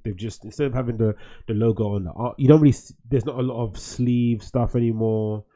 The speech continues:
or little details on the wrist. It's all just, like, always plastered in front of the chest, always. It reminds me of that era when Bape started to, like, always put stuff right, right bang in the middle. Maybe it's a conscious decision to kind of boost the brand's, uh, signal and coverage in kind of, you know, media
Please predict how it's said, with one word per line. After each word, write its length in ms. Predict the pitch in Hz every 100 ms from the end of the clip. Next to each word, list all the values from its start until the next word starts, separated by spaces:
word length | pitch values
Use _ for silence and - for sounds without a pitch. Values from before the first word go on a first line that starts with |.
| _ _ - -
or 100 | 110
little 180 | 120
details 460 | 101 123 113 120 101
on 60 | 107
the 80 |
wrist. 480 | 104 104 107 - -
It's 140 | 104 131
all 120 | 123
just, 180 | 113 -
like, 160 | 95 95 _ -
always 280 | 135 127 110
plastered 460 | - 120 101 107
in 100 | 101
front 200 | - 110
of 40 | 95
the 60 |
chest, 380 | 92 120 107 - _
always. 440 | 120 110 90 - _ _ - _
It 60 | 127
reminds 280 | 127 139
me 60 | 127
of 40 |
that 140 | 117 110
era 240 | 123 107
when 100 | 92
Bape 280 | 87 110 - -
started 260 | 120 104
to, 80 | -
like, 140 | 101 -
always 260 | 117 107
put 220 | - 135
stuff 220 | - 110 92
right, 180 | 98 92 95
right 200 | 110 110 -
bang 160 | 117 104
in 60 |
the 60 | 98
middle. 280 | 104 90 - - -
Maybe 180 | 143 143
it's 100 | 135
a 60 |
conscious 320 | - 127 104 101
decision 400 | 104 113 98 90
to 80 |
kind 200 | - 98
of 120 | 95 90 _ _ _
boost 340 | 92 101 104 -
the 60 |
brand's, 580 | 117 - 104 95 92 - -
uh, 380 | 98 90 87 85
signal 500 | - - 117 101 95
and 100 | 85
coverage 540 | - 104 98 85 - _
in 240 | 104 92 87
kind 160 | 101 95
of, 100 | 92
you 80 | 95
know, 80 |
media 440 | 92 101 95 92